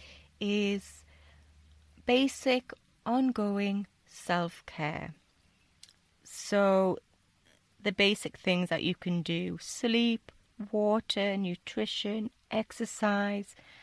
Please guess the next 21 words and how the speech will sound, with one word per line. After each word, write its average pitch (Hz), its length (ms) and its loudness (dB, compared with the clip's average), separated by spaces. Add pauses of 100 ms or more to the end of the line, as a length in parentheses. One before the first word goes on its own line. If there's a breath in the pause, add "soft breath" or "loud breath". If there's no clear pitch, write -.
(260 loud breath)
alone 208 480 2
time, 196 520 -2 (280 soft breath)
connection 196 880 -2
and 175 440 -4 (200)
support. - 840 -10 (2500 soft breath)
And 226 240 4
the - 240 0
other 330 240 2
s-, - 480 -2 (680)
thread 196 640 4
in 180 220 0
step - 460 -4
three, 175 520 -4
if - 240 -10
you 175 140 -4
like, 175 540 -4 (100)
is 240 320 -4
to - 180 -8
have 185 640 -4
those 220 540 2 (100)
emergency 240 1120 2